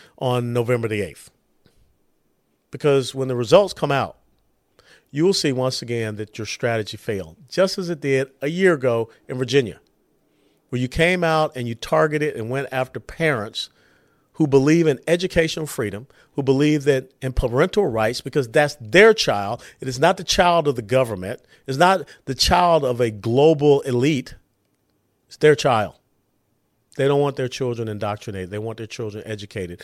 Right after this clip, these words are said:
And if you're not gonna do it, then they're gonna show up at school board meetings. They're gonna run for school board. And they're gonna replace you. You can call them domestic terrorists. You can call them extremists.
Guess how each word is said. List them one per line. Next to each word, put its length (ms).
And 140
if 160
you're 80
not 200
gonna 200
do 200
it, 180
then 120
they're 100
gonna 160
show 260
up 100
at 60
school 260
board 260
meetings. 340
They're 120
gonna 160
run 180
for 100
school 280
board. 260
And 60
they're 60
gonna 180
replace 500
you. 100
You 100
can 300
call 280
them 180
domestic 480
terrorists. 400
You 60
can 120
call 280
them 140
extremists. 680